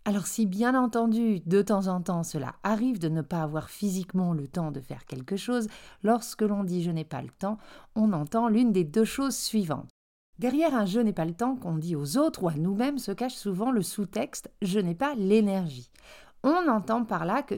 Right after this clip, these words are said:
si nous ne tenons compte que des moments de la journée où nous avons encore de l'énergie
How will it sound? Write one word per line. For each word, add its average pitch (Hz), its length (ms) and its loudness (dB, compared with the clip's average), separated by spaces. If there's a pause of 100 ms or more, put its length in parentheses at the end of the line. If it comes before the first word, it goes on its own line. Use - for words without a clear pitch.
si - 240 0
nous 311 140 0
ne 277 100 4
tenons 277 460 0
compte 220 340 -2
que - 140 -6
des 208 180 2
moments 226 300 2
de 180 80 -2
la 151 160 0
journée 185 600 -4
où 196 60 -4
nous 196 200 0
avons 196 200 0
encore 262 560 2
de 202 80 -2
l'énergie 208 720 0